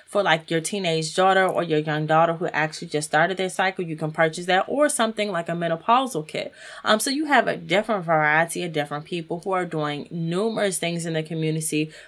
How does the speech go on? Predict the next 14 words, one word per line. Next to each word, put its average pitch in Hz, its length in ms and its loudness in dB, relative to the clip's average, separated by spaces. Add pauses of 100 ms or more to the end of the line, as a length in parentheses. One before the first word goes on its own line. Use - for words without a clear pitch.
for, 202 560 6
uh, 160 220 4
people - 360 -6
that 170 120 2
have 165 180 4
endometriosis 165 880 -2
and 269 220 -2
for 240 160 -4
people 233 300 -2
that 220 120 2
don't 208 220 2
have 165 160 -2
endometriosis. 151 920 -4
But 165 260 6